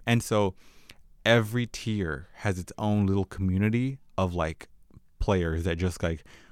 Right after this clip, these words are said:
go really into the mechanics and, like, just try to explore, like, every little thing. It's like if someone was a specialist in Call of Duty, but only on one map, you know,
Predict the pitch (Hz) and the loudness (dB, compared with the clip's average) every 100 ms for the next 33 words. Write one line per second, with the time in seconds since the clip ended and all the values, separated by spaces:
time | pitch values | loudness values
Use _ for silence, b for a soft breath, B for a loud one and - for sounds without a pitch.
0 | b 104 95 87 92 107 117 110 98 92 | b 4 6 6 4 6 6 4 2 0
1 | 90 87 - 95 85 78 - 82 80 78 | 0 0 0 -2 -2 -4 -6 -4 -4 -6
2 | - - 92 90 - - 95 87 85 85 | -10 -2 0 0 -4 -4 -2 0 0 -4
3 | - 101 92 92 90 90 85 90 87 104 | -2 -2 0 0 2 0 0 -2 -4 -2
4 | - 147 131 - b b b b b b | 0 0 -2 -16 b b b b b b
5 | b b b - - 98 85 - - - | b b b -20 -6 -4 -4 -10 -20 -20
6 | - - - - - - - - - - | -20 -20 -20 -20 -20 -20 -20 -20 -20 -20
7 | - - 107 107 95 - - - 104 95 | -4 2 4 4 2 -2 -10 -2 0 2
8 | 107 95 92 90 87 92 104 101 98 - | 0 0 -2 0 0 0 0 0 0 0
9 | 101 98 98 90 82 82 80 78 73 - | 2 4 4 2 0 -2 -2 -4 -6 -8
10 | - - - - - - 80 73 | -10 -12 -20 -20 -16 -8 -6 -6